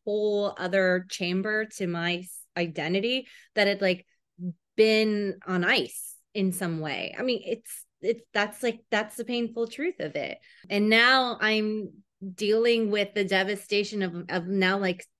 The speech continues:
saying goodbye to that part of myself, at least for now. I mean, my, the reality of my life is I'm not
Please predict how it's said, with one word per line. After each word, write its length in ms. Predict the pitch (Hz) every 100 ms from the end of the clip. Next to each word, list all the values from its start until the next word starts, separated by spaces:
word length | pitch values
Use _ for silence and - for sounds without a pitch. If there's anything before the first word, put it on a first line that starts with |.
| _ _ _ -
saying 340 | - 240 240
goodbye 600 | 240 214 247 269 165 156
to 100 | 175 170
that 220 | 165 -
part 180 | 190 185
of 100 | 180
myself, 480 | 151 156 - -
at 140 | 185 165
least 220 | 214 -
for 120 | 175
now. 400 | 175 202 185 -
I 60 | -
mean, 260 | 180 180 185
my, 280 | 185 190 190 - - _ -
the 120 | 202
reality 640 | 180 190 190 175 190 214 208
of 80 |
my 140 | 185 180
life 280 | 175 214 202
is 120 | 175
I'm 220 | 175 175
not 400 | 185 170 185 180